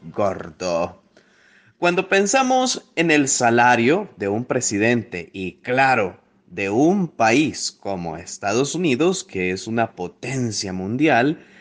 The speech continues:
creemos que cada mes recibe una cantidad exorbitante. Incluso hasta pueden imaginarse que recibe una cantidad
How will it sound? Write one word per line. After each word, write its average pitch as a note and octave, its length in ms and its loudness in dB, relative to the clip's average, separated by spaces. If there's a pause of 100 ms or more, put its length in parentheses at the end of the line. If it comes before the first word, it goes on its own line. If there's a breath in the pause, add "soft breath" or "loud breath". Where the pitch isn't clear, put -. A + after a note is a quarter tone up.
(220 loud breath)
creemos F#3 640 2
que - 380 -4
cada F3+ 340 0
mes E3+ 540 0 (240 soft breath)
recibe C3+ 800 2
una F3+ 300 2
cantidad B2 880 0
exorbitante. G#2+ 2000 -2
Incluso C3 800 0
hasta G2 560 0
pueden G#2 300 -2
imaginarse B2 720 -2
que C3+ 100 0
recibe G#2+ 400 -2
una D3+ 220 -2
cantidad C3 760 2